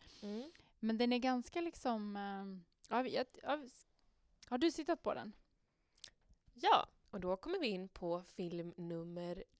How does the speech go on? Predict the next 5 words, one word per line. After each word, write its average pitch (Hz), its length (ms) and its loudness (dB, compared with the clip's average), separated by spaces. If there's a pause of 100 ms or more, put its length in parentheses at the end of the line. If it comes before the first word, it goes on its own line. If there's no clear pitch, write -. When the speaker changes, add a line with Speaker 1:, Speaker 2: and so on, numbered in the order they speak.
(120)
Speaker 1:
tre. 233 840 -2 (840)
Och 254 80 2
det 240 360 0
är 175 40 2
alltså 170 440 -2